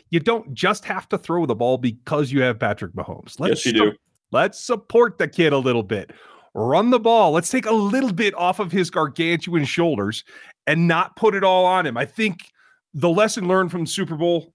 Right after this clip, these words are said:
Speaker 1: in this last season is going to carry forward. I think you're seeing not only Patrick, but Andy Reid speak about that a little bit. And, uh, as much as no one wants me to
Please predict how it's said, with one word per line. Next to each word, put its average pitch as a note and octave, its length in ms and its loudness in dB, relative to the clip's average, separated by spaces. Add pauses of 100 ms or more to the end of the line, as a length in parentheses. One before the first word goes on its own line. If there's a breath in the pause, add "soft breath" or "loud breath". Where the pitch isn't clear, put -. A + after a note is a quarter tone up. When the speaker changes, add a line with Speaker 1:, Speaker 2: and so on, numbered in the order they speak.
Speaker 1:
in C#3+ 120 -6
this D3+ 220 -2
last D#3 260 -2
season D3 320 -4 (200)
is E3+ 160 0
going F3 360 2
to E3+ 60 -2
carry D3+ 260 0
forward. C#3+ 380 -2 (300 loud breath)
I C#3+ 80 -2
think C#3+ 240 -10
you're D#3+ 100 0
seeing E3 400 0
not E3+ 200 0
only F3 220 2
Patrick, D3 400 -2
but B2 200 -4 (120)
Andy D3+ 240 0
Reid B2+ 280 0
speak A#2+ 240 -4
about G2+ 200 -6
that F#2+ 120 -6
a F#2 60 -6
little F#2+ 200 -6
bit. F#2+ 200 -6
And, F#2+ 240 -6
uh, F2+ 100 -2 (460 loud breath)
as C3 160 0
much E3 520 2
as C#3 360 0 (360)
no D3 180 0
one F#3 200 2
wants E3+ 280 0
me D#3 100 0
to C3+ 380 -2